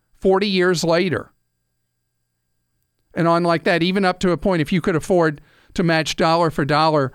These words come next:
up to the point where they're popping fifty-five hundred in, in a year, you're making a big difference. You know,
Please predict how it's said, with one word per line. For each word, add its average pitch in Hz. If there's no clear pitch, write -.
up 160
to 202
the 165
point 185
where 143
they're 151
popping 160
fifty-five 147
hundred 240
in, 143
in 127
a 131
year, 120
you're 165
making 175
a 139
big 139
difference. 135
You 170
know, 170